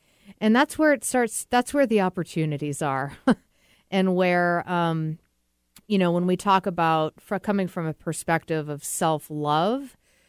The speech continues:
you know, I talk a lot about boundaries and setting boundaries and living with dogs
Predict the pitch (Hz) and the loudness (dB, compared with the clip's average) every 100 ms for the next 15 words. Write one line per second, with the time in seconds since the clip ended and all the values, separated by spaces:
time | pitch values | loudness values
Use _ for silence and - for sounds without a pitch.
0 | _ _ _ _ _ _ _ - _ _ | _ _ _ _ _ _ _ -20 _ _
1 | _ - 226 190 185 190 226 196 185 175 | _ 2 4 4 2 0 -2 0 -2 0
2 | 175 175 165 160 156 127 - 170 240 180 | 2 0 0 -2 -2 -4 -2 2 2 0
3 | 92 - - - _ _ _ _ - 180 | -8 -14 -12 -12 _ _ _ _ -12 -10
4 | 165 190 175 165 156 165 170 143 120 160 | -4 -2 -2 -2 -4 -4 -4 -8 -12 -10
5 | - - 185 180 175 165 - 202 214 262 | -10 -8 -4 -2 -2 -6 -8 0 2 2
6 | 277 254 220 202 202 175 147 151 156 - | 2 2 0 -2 2 2 0 -4 -8 -8
7 | - - | -8 -10